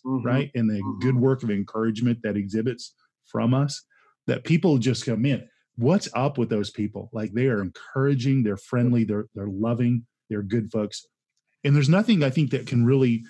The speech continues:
Speaker 2: trans-, along with the preaching of God's word, the regular discipline of practicing encouragement as a leader and as a pastor and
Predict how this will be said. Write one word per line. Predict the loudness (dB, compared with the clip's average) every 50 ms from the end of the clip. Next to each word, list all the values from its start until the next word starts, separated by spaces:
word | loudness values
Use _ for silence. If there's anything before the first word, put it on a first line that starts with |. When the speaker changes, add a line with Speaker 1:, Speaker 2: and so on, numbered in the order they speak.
| -20 -20 -20 -20 -18 -8
Speaker 2:
trans-, | -2 0 2 2 2 0 -2
along | -2 -2 0 2 4 4 4 4
with | 4 2
the | 0
preaching | 0 2 0 0 2 2 0
of | 2 2 0
God's | -2 -2 -2 -2 -2
word, | 0 0 0 -2 -4 -6 -10 -16 -20 -20 _ _ -4
the | -4
regular | -2 -2 0 0 2 2 2 2 2 4 4 4 2 2 0 -4 -6 -4
discipline | 0 0 0 0 0 -2 -2 0 0 2 4 4 2 0
of | -2 -10 -10
practicing | -8 -6 -6 -6 -4 -6 -8 -2 0 0
encouragement | 0 0 -2 -4 -4 -2 -2 -2 0 0 0 -2 -2 -2
as | -6 -4 -4
a | -2
leader | -2 -2 0 0 2 2 2 2 0 -2 _ _ _ _ _ _ -4
and | -2 0 0
as | 0 -2 -4
a | -6
pastor | -6 -6 -4 -4 -2 -2 -4 -4 -4 -2 -2 -2 -2 -2 -4 _ _ -10
and | -6 -4 -2 -2 -2 -4